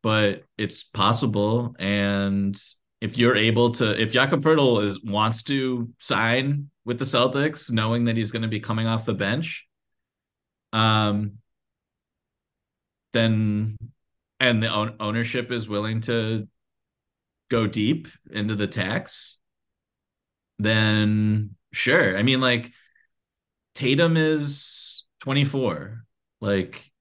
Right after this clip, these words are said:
eventually you're gonna have to replace Horford. Um, hopefully, I know Jaylen, that's another, another thing is Jaylen's <laughs> contract.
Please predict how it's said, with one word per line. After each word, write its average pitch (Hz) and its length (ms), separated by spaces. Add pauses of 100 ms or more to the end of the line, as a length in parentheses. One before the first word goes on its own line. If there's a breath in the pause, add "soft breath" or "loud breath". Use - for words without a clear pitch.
(440)
eventually 135 560
you're 120 120
gonna 117 220
have 113 280
to 120 100
replace 101 560
Horford. 92 640 (840)
Um, 92 580 (460)
hopefully, 123 920
I 104 80
know 104 160
Jaylen, 127 640
that's 113 160
another, 123 340
another 143 300
thing 139 140
is 110 120
Jaylen's 113 440
<laughs> - 0
contract. 143 680